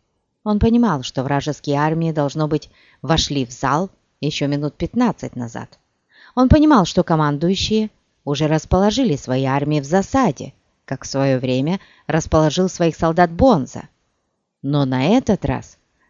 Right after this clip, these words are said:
гораздо умнее и эффективнее. Его ворота, вероятно, уже окружены многочисленными солдатами противника. Эндер молчал. Он только смотрел на заграждение из звезд.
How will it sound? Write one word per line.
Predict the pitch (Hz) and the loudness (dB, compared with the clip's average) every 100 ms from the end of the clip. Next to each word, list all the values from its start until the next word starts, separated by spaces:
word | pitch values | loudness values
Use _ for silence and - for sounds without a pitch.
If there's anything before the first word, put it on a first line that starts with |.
| - | -6
гораздо | 247 240 160 165 185 | 2 4 4 4 2
умнее | 151 131 120 127 170 _ - | 4 0 0 -2 -4 _ -4
и | 143 139 | 0 0
эффективнее. | - 170 - 240 127 113 101 - _ _ _ _ _ _ _ - | 0 -4 2 2 2 -6 -8 -14 _ _ _ _ _ _ _ 0
Его | 170 208 | 6 8
ворота, | 220 220 196 208 247 | 8 10 8 8 6
вероятно, | 220 175 160 156 175 | 8 6 6 4 2
уже | 165 175 | 4 4
окружены | 175 - 185 185 226 269 208 - _ _ | 4 4 2 6 6 8 6 0 _ _
многочисленными | 139 151 143 139 - 190 208 196 190 185 | -4 0 0 0 0 0 0 2 2 2
солдатами | 180 143 143 151 147 156 | 0 0 0 0 0 0
противника. | 160 175 175 202 131 117 - - - _ _ _ _ _ | 4 4 4 0 0 -4 -10 -16 -18 _ _ _ _ _
Эндер | 214 240 262 269 | 0 2 2 2
молчал. | 254 240 226 - 160 135 123 _ _ _ _ _ _ | 2 0 -2 -4 -6 -6 -12 _ _ _ _ _ _
Он | 160 165 | -6 -2
только | 185 180 | -2 -2
смотрел | 175 175 170 196 202 190 - _ | -4 -4 -4 -2 0 -2 -6 _
на | 139 170 | -6 -4
заграждение | 160 156 165 156 143 180 185 180 | -4 -4 -4 -6 -4 -2 -2 -4
из | - - 165 | -6 -8 -8
звезд. | 156 160 139 - - | -6 -4 -4 -6 -20